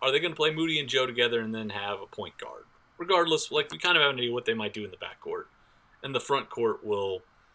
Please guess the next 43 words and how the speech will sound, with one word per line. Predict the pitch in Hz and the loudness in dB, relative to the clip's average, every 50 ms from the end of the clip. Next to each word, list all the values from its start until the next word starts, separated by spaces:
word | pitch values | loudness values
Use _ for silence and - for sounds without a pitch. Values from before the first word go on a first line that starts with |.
| _ _ _ _ _ _ | _ _ _ _ _ _
probably | - 135 147 143 143 131 123 | 2 2 4 6 6 6 6
have | 117 110 | 4 4
Justin | 110 113 107 104 - 104 98 | 4 2 2 2 -2 -6 -8
Smith | - - - 95 90 - - | -8 -8 -6 -8 -10 -10 -10
because | 95 - - 90 82 - | -10 -6 -6 -6 -6 -6
he's | 98 95 | -8 -8
a | - | -2
grad | - 107 98 95 95 - | 0 2 2 2 2 0
transfer | - 98 90 87 85 - - 98 90 | -4 -4 -4 -4 -8 -8 -6 -6 -8
and | 87 87 | -8 -8
you | 87 85 | -12 -12
went | 90 80 78 101 | -12 -12 -12 -12
and | 92 | -12
got | 82 - - - - | -10 -10 -10 -12 -14
him. | - - | -8 -4
So, | - - 139 139 127 120 123 - - - _ - - - - - - - - - - | 2 4 4 4 4 2 -2 -8 -18 -20 _ -20 -20 -16 -12 -12 -12 -12 -12 -4 -2
and | 107 107 110 | -2 0 4
now | 127 151 175 170 156 139 127 117 | 8 10 10 10 10 10 8 6
that | 117 117 117 - - - - - - - - _ - - - - | 6 4 4 2 -2 -6 -18 -20 -20 -20 -20 _ -20 -20 -6 0
rotation | 117 113 110 - 123 120 113 - - 101 95 - | 0 0 4 4 4 4 4 4 0 -2 -4 -4
just | - 113 110 - - | -2 -2 -2 0 -2
looks | 101 95 - - - | -4 -6 -6 -4 -2
wildly | 101 98 95 95 95 92 90 90 | 0 0 0 -2 -2 -6 -8 -6
different, | - 110 110 - 104 98 87 | -4 -4 -4 -2 -4 -8 -6
and | 101 | -6
that's | 101 104 104 - | -6 -6 -4 -6
with | 101 92 - | -8 -6 -2
one | 104 113 117 117 | -2 -2 -2 0
guy | 107 107 101 101 95 | 0 0 0 0 0
gone | - 101 98 98 95 95 | -2 -2 -2 -2 -4 -6
and | 92 92 | -10 -10
before, | - - - - - - 120 117 110 110 107 95 - - - - - - - - - - - - - - - - - - - - | -10 -10 -12 -10 -6 -4 0 2 4 4 4 4 2 -4 -14 -20 -20 -20 -18 -18 -18 -18 -18 -18 -20 -20 -20 -20 -20 -20 -6 -2
and | 117 113 107 104 98 95 101 - _ _ - _ - - - - | -2 0 0 -2 -6 -8 -12 -18 _ _ -20 _ -20 -20 -4 0
that's | 113 113 - - | 0 0 0 0
without | - 113 123 131 127 | 0 4 4 6 6
even | 120 110 107 104 | 6 4 2 0
seeing | - - 117 113 104 | 0 0 0 0 -2
the | 98 92 | -2 -4
rest | 95 95 90 - - | -2 0 0 0 -2
of | 92 | -4
the | 85 - | -8 -10
schedule. | - - - 85 - - - - | -12 -12 -12 -12 -12 -12 -8 -6
So, | - - 104 101 95 90 | -4 -4 -2 -2 -2 -4